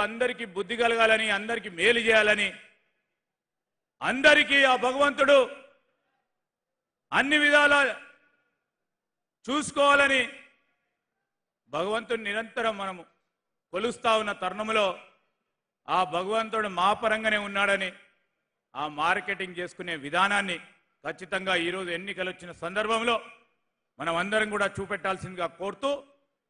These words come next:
మరి టీఆర్ఎస్ పార్టీకి సంబంధించి కూడా ఈ ఆదిలాబాద్ జిల్లాకి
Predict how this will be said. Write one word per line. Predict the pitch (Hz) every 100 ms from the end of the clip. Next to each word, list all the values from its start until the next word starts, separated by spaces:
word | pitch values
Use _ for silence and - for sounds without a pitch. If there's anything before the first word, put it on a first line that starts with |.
| _ _
మరి | 160 208 208
టీఆర్ఎస్ | 220 240 247 240 - -
పార్టీకి | 226 240 220 196 214
సంబంధించి | 233 226 214 214 190
కూడా | 170 - _ _ _ _ _ _ _ _ _
ఈ | 147 214 226
ఆదిలాబాద్ | 247 240 247 247 240 240
జిల్లాకి | 233 240 247 247